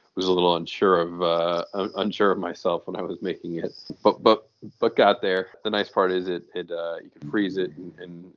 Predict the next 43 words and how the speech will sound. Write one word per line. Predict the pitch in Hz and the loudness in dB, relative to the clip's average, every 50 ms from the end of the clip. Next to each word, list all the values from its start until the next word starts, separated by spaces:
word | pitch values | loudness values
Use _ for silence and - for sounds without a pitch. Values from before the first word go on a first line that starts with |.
| _ - | _ -16
and | 87 87 87 87 87 | -16 -16 -16 -20 -20
if | 87 - | -20 -14
you, | - 90 87 87 - - | -12 -10 -10 -12 -12 -8
you | - 90 | -6 -6
know, | 85 80 82 | -4 -6 -8
if | - _ - | -10 _ -10
you | - 92 | -6 -6
make | 87 - - | -4 -2 2
extra, | 104 101 98 - - - 101 95 92 - - - - - - _ _ - - | 2 0 0 0 2 4 6 6 6 4 0 -10 -20 -20 -20 _ _ -6 -4
and | 85 87 85 87 | -2 -2 0 0
then, | 87 85 87 85 85 | 0 0 0 -2 -2
uh, | 82 82 82 82 80 78 - | -2 -2 -2 -2 -4 -4 -4
it, | - 90 - - - | -6 -8 -8 -8 -8
it | - 92 - | -8 -8 -4
cooks, | - - 92 90 - - - - - - - - - - | 2 2 2 2 0 -8 -14 -14 -16 -18 -18 -16 -8 -4
you | 87 82 | -2 0
know, | 80 82 | 2 2
relatively | 85 82 78 78 - - 82 82 | 4 2 2 0 -2 -2 -4 -2
quickly, | - - 101 87 - 85 82 82 78 | 2 2 2 2 2 2 2 2 0
three | - - - - - 95 85 | -4 -6 -8 0 4 4 4
or | 82 | 4
four | - - 87 80 | 4 2 0 0
minutes | 87 87 85 80 76 - - | 0 0 -2 -2 -2 -4 -6
in | 87 82 | -8 -4
boiling | 76 87 85 85 82 82 82 | -2 0 0 0 0 -2 -2
water. | 82 82 80 82 82 82 | -2 -2 -2 -2 -2 -4
So, | - - 87 82 80 87 _ _ - - _ _ - - | -4 -2 -2 -2 -2 -4 _ _ -20 -20 _ _ -4 4
so | - | 8
yeah, | 101 98 90 | 8 8 8
did | 92 110 104 104 | 8 4 0 4
that. | 110 123 120 117 117 117 117 110 - - - - _ - | 6 8 8 10 10 8 8 6 2 -4 -16 -18 _ -18
Cooked | - 110 - - 113 | -18 -16 -8 -4 -6
up | 98 - | -4 -6
some | - - 95 - | -8 -14 -14 -12
chicken, | - - 127 117 120 - 110 104 101 98 92 - | -6 -2 -2 -2 0 2 2 2 2 -2 -6 -8
just, | - - - - - - | -10 -12 -12 -14 -16 -10
just, | - 101 - - - - | -10 -10 -10 -10 -4 0
uh, | 104 98 95 95 95 95 90 | 2 4 4 4 4 2 2
a | 98 | 0
little | 92 104 104 95 | 0 -2 -4 -4
salt | - - 104 104 101 78 | -4 -2 -2 -2 -2 -2
and | 98 - | -6 -6
pepper. | 117 98 92 - 98 98 92 92 92 | -6 -6 -4 -4 -4 -4 -4 -4 -8